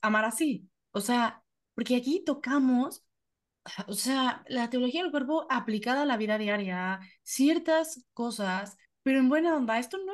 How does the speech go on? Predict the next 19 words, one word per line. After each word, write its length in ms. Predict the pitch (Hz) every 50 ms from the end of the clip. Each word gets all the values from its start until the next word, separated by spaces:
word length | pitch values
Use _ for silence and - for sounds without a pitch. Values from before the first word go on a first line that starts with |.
| 440
es 60 | 440 415
teología 340 | 427 415 403 - - 320
del 80 | 311 285
cuerpo. 460 | - 262 262 262 262 269 214 - - -
Métanse 500 | 233 240 247 269 294 - 381 392 381 339
a 100 | 277 247
cursos, 380 | - 294 330 330 330 311 262 240
de 80 | 247
verdad 240 | 247 254 269 311 370
no 100 | 392 381
escatimen. 960 | 381 359 - - 330 277 269 - 302 339 339 339 311 285 254 220 196 175 190
O 260 | - - - _ -
sea, 140 | - 359 381
¿cuántos 280 | - 370 349 339 - -
años 260 | 349 339 339 349 339 - -
pasamos 800 | - 233 208 185 - 269 277 277 277 262 240 214 202 202 226 - _ - - _ -
estudiando 600 | 208 208 208 - 226 220 233 240 254 254 254 240
otras 340 | 220 202 196 190 180 185 -
cosas 560 | - 190 175 175 156 139 147 190 - _